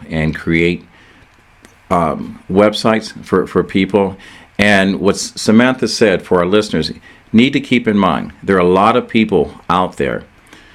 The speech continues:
that they charge a lot of money in order for you to have a website. My suggestion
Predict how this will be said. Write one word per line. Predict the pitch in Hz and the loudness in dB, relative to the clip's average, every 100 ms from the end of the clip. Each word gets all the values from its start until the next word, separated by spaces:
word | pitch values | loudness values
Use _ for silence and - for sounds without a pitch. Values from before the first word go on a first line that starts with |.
| _ _ - | _ _ -2
that | 98 95 92 - - _ | 2 2 0 -2 -14 _
they | - 95 | -4 -2
charge | 92 87 82 | 0 -2 0
a | |
lot | 78 78 85 101 | 0 2 4 2
of | 113 | 2
money | 104 90 92 92 - | 0 0 -4 -8 -4
in | 87 | 0
order | 82 85 87 85 | 4 4 2 0
for | - 90 87 85 82 78 - _ _ _ _ - - - | -2 2 4 4 2 -2 -10 _ _ _ _ -16 -14 -4
you | 87 98 | 2 4
to | 92 | 4
have | 87 78 | 2 -2
a | 85 | -2
website. | 80 90 80 - 62 - - - _ _ - _ _ _ | 0 0 -2 -4 -6 -6 -14 -20 _ _ -20 _ _ _
My | - 95 - | 0 2 2
suggestion | 208 107 104 98 107 95 - | -2 2 2 2 0 0 -2